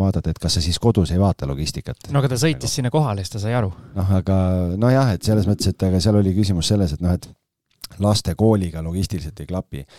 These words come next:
Speaker 1: Et, äh, aga noh, seda ühistranspordiühendust ja kõike, tegelikult sa saad kodus selle ju ära vaadata ja sellega sa säästad enda ja teiste inimeste aega. Mitte, et mul ei ole kahju näidata, aga noh, kui, kui sa pead nagu eraldi sõitma sellepärast kuskile tund aega, et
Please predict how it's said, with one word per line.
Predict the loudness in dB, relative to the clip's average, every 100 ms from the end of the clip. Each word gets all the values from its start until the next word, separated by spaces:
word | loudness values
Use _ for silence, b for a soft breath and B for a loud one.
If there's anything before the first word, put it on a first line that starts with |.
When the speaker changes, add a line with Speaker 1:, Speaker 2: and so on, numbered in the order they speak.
| b b b
Speaker 1:
Et, | -10 -10 -6 -6
äh, | -4 -4 -4
aga | -4 -4 -2
noh, | -4
seda | -2 0 2
ühistranspordiühendust | 0 -2 -4 -4 -2 -4 -2 -4 0 -2 -2 -6
ja |
kõike, | -4 -4 -4
tegelikult | -2 0 0 -2 -8
sa | -4
saad | -2 -2 0
kodus | -2 -2 -4
selle | -4
ju | 0
ära | 0 -2
vaadata | -6 -10 -14 -12 -8
ja |
sellega | -4 -2 -2 -6
sa | -4
säästad | -2 -2 -2 -2
enda | -4 -4
ja | -4
teiste | -4 -4 -8
inimeste | -8 -2 0
aega. | 2 0 -6 B B -6
Mitte, | -4 -4
et | -6
mul | -2 2 2
ei | 2
ole | 2
kahju | 2 4
näidata, | 2 0 -4 -8 -10 B B B -4
aga | 0
noh, | -2 0
kui, | -2 -2
kui | -4 -10 -4 -4
sa | -2
pead | -4
nagu | -2 2
eraldi | 2 0 -2
sõitma | -4 -4 -2
sellepärast | -2 0 -2 -4 -2
kuskile | -4 -2 -4 -2 0 0 0 0 2
tund | 0 -2 -6
aega, | -4 -2 -2 -4 -4
et | -6 -4